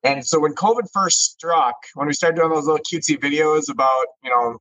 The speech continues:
what to do when we're slow 'cause the world's ending and we're gonna have all this time, I gutted my house 'cause I had time, right? Um, so that was, what,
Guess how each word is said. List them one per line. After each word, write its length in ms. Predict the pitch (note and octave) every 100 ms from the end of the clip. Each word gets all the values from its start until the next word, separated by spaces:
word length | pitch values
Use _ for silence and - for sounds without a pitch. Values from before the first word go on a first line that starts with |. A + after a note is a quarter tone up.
| -
what 160 | D3+
to 80 | -
do 240 | C#3 C#3+ C#3+
when 120 | C#3
we're 100 | C3
slow 500 | - - C#3+ C#3 C#3+
'cause 160 | C#3 A#2+
the 80 | A#2
world's 340 | C3 C#3 C3+
ending 340 | C#3+ C#3 C#3
and 80 | C3+
we're 100 | A#2+
gonna 100 | B2
have 60 | B2
all 100 | B2
this 120 | A#2+
time, 320 | - B2+ C#3+ C#3+
I 140 | G3 D#3
gutted 280 | - D3 - B2
my 140 | G2+ B2
house 460 | A#2 - - - _ -
'cause 220 | D#3 C#3+ - -
I 120 | D#3
had 220 | D#3 D#3+ D3+
time, 360 | E3+ G3 F#2+ G2
right? 240 | A2 D3 - _ _ _ _ _ _ _ _ -
Um, 180 | C3+ D3
so 420 | - D#3+ D3+ D3+ _
that 140 | E3+ F#3+
was, 280 | F3+ C#3+ -
what, 240 | C3 A#2+